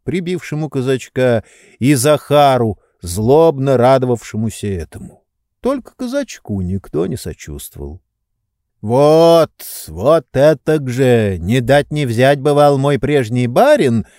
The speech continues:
начал опять тот же лакей, что всё перебивал Захара. "Ты, бывало, думаешь, как бы повеселиться?"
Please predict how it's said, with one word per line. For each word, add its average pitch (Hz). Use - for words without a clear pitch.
начал 117
опять 113
тот 110
же 90
лакей, 98
что -
всё 135
перебивал 117
Захара. 82
"Ты, 320
бывало, 233
думаешь, 196
как 151
бы 143
повеселиться?" 247